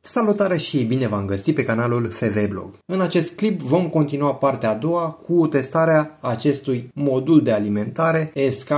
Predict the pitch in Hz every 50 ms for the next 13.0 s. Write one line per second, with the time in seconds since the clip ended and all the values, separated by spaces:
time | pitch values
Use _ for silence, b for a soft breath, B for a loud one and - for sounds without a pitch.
0 | 151 - - 127 131 123 123 120 110 113 110 110 110 117 127 123 123 - - 117
1 | 110 - - - - - - _ _ _ - 214 208 220 226 214 202 190 185 196
2 | 220 208 214 190 196 185 - - 165 160 156 - 170 165 180 165 175 170 160 151
3 | 143 - - - - 202 202 190 160 139 123 131 131 131 131 131 127 127 123 117
4 | 120 - - - 147 147 135 117 127 139 135 131 131 - 147 131 123 120 117 120
5 | 120 123 123 131 - - 127 123 120 - 135 127 117 123 120 117 123 127 123 120
6 | - - 120 110 107 104 104 104 101 - 135 156 180 214 208 - - - 120 127
7 | 123 117 135 135 135 135 135 131 127 117 123 123 120 127 120 110 - 127 120 120
8 | 117 120 117 117 120 120 - 127 127 117 131 117 - 127 113 101 - - - -
9 | - 131 117 117 123 120 120 - - - 127 127 131 123 117 - 113 113 110 110
10 | 110 104 107 101 104 - 117 147 156 175 190 214 226 - - - _ _ _ _
11 | _ _ _ _ _ _ _ _ _ - 151 156 160 151 156 156 151 - - -
12 | 151 135 123 127 120 117 - 120 - - 226 226 208 190 190 185 180 - -